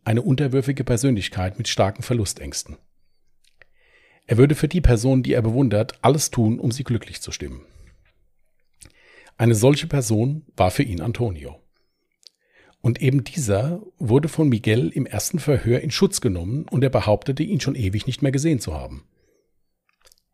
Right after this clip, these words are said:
Dies war ihm von Seiten der Ermittler jedoch schnell als Lüge nachzuweisen. In der Nacht vom achtundzwanzigsten auf den neunundzwanzigsten Januar neunzehnhundertdreiundneunzig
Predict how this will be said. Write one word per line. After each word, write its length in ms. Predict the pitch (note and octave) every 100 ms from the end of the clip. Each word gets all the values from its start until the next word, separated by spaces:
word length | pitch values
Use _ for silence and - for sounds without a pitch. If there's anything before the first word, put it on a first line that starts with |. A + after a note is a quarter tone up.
| _ _ _ _ _ _ _ _ -
Dies 180 | B2+ -
war 120 | C#3+
ihm 120 | D3
von 160 | C#3+ A#2+
Seiten 260 | A#2+ C#3
der 120 | C#3+
Ermittler 380 | B2 A2 B2 D#3
jedoch 280 | D3 C3 A2
schnell 240 | - B2
als 180 | D3 C#3+
Lüge 220 | D3+ B2
nachzuweisen. 680 | F2 C#2+ - F2 D2+ C#2 C#2 - _ _ _ _ _ _ _ _ _ _ _ _ _ _ _
In 140 | B2
der 120 | A#2
Nacht 300 | A2+ D#3+ -
vom 160 | - A#2+
achtundzwanzigsten 840 | A#2+ - C3 - B2 A#2 C3 - C3
auf 140 | -
den 120 | A2+
neunundzwanzigsten 800 | G2+ G#2 A#2 - A2 G#2 A2 -
Januar 360 | A2+ A2 F#2+ E2
neunzehnhundertdreiundneunzig 1400 | F2+ F#2 - G#2 G2+ G2+ G2+ G2+ G2+ G#2+ G2+ - G2+